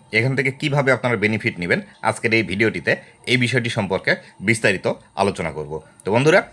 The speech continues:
আপনি যদি আমার চ্যানেলে প্রথমবার এসে থাকেন, অবশ্যই চ্যানেলটি সাবস্ক্রাইব করে দিয়ে পাশে আসা বেল নোটিফিকেশনটি on করে দিবেন, যাতে করে ভবিষ্যতেও Facebook রিলেটেড এমন আরও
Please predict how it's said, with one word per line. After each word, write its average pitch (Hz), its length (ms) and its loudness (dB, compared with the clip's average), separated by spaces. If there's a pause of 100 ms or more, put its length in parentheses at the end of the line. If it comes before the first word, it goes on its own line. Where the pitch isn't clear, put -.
(120)
আপনি 110 200 2
যদি 131 160 2
আমার 131 160 4
চ্যানেলে 120 340 2 (260)
প্রথমবার 131 360 2
এসে 101 140 -4
থাকেন, 92 240 2 (240)
অবশ্যই 120 300 0
চ্যানেলটি 101 300 -4
সাবস্ক্রাইব 113 380 -4
করে 127 160 0
দিয়ে 135 200 2 (260)
পাশে 104 220 2
আসা 117 220 2
বেল 110 180 2
নোটিফিকেশনটি 95 560 -4
on 98 100 -2
করে 127 200 0
দিবেন, 156 220 2 (280)
যাতে 117 200 4
করে 120 200 2 (340)
ভবিষ্যতেও 135 480 2 (380)
Facebook 139 300 0
রিলেটেড 101 360 0
এমন 98 160 2
আরও 90 200 2